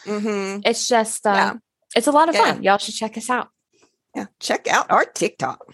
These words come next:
Speaker 2: Mm-hmm.
Speaker 1: All right. At any rate, doppelgangers. So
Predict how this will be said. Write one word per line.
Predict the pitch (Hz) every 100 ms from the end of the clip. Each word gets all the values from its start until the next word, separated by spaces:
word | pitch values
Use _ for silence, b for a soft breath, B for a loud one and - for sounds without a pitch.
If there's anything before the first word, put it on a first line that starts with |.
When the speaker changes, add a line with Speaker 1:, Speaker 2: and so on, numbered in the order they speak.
| -
Speaker 2:
Mm-hmm. | 202 190 190 254 b b b -
Speaker 1:
All | 247 240
right. | 143 -
At | - 240 -
any | 294 277
rate, | 180 135 - _ _ _ _ _
doppelgangers. | 302 339 240 175 135 117 80 - - - -
So | - 233 185